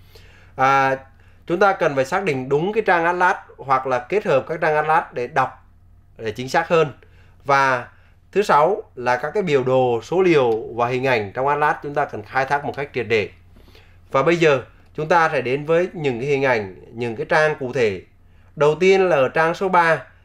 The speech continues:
thì các em sẽ có hệ thống các ký hiệu chung để chúng ta đọc các yếu tố về tự nhiên, các ngành công nghiệp, các trung tâm công nghiệp,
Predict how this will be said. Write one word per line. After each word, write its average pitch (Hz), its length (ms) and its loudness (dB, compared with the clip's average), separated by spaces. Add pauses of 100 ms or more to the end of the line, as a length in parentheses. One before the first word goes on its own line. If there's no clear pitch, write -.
(220)
thì 135 100 0
các 170 100 0
em 175 220 4
sẽ 139 120 -4
có 127 200 0
hệ 143 220 -2
thống 131 200 -4
các 156 200 -8
ký 185 120 -4
hiệu 170 220 0
chung 156 160 -2 (480)
để 107 220 0
chúng 131 140 -6
ta 147 300 2
đọc 131 340 -4 (240)
các 117 160 -4
yếu 147 120 -2
tố 151 160 2
về 147 100 0
tự 135 200 -2
nhiên, 160 380 0 (420)
các 170 160 -2
ngành 131 200 0
công 147 240 0
nghiệp, 131 260 0 (140)
các 180 200 -8
trung 156 200 -2
tâm 151 200 0
công 151 220 0
nghiệp, 127 220 0